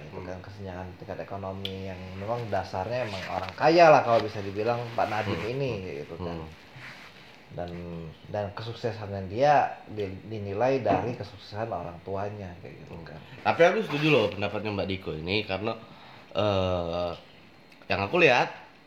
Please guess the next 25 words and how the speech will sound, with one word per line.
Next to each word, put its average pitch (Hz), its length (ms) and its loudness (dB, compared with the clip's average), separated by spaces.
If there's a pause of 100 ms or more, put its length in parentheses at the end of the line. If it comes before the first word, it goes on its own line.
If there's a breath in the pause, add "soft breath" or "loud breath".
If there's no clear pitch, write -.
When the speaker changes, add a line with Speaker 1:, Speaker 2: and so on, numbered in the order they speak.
(260)
Speaker 2:
orang-orang 104 460 -4
sukses 101 400 -8
di 101 160 0 (460)
zaman 90 260 -4
sekarang 92 380 -8
ini, 120 260 -2 (560 loud breath)
setuju 139 300 0
nggak - 160 2
kalian? 95 340 -4 (140)
Itu - 180 -6
orang-orang 107 500 -4
yang 95 280 -6
zaman 92 180 -6
dulu 104 180 -6
tahun 117 280 -6
delapan 110 280 -6
puluh, 143 300 -4
tahun 131 260 -8
tujuh 117 220 -10
puluh 123 380 -4
itu 131 240 -6
dia 123 240 0
yang 123 40 -4
mampu 113 220 -4
kuliah. 101 400 -4